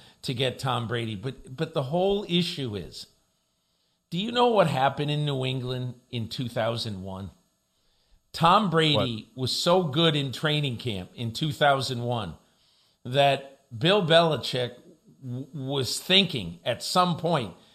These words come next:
Speaker 1: if they didn't win that year, of playing Tom Brady. And so he loved him. And so the whole key is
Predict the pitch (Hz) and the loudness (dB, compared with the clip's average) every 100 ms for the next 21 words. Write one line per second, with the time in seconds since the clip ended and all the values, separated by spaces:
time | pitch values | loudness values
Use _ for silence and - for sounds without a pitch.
0 | - 131 98 135 185 208 214 202 196 220 | -8 -6 -2 2 2 2 0 0 0 0
1 | 202 143 123 107 104 95 110 - _ _ | 0 0 -2 -4 -8 -8 -10 -16 _ _
2 | - 147 - 196 196 147 127 160 151 151 | -2 -2 4 6 6 4 2 4 4 2
3 | 180 240 78 - _ _ _ _ _ _ | 2 0 -6 -12 _ _ _ _ _ _
4 | - 170 - - 202 180 - 196 180 190 | 0 2 2 8 8 8 2 2 10 12
5 | 214 190 104 - - _ _ - 170 160 | 12 6 -4 -8 -18 _ _ -2 0 2
6 | - 196 175 160 - - _ - 156 135 | 6 8 8 4 -4 -18 _ -2 2 2
7 | 107 196 208 220 226 226 - - - - | 6 6 8 6 4 0 -8 -20 -14 -4
8 | 226 233 170 110 80 73 - | 0 0 0 -2 -6 -12 -14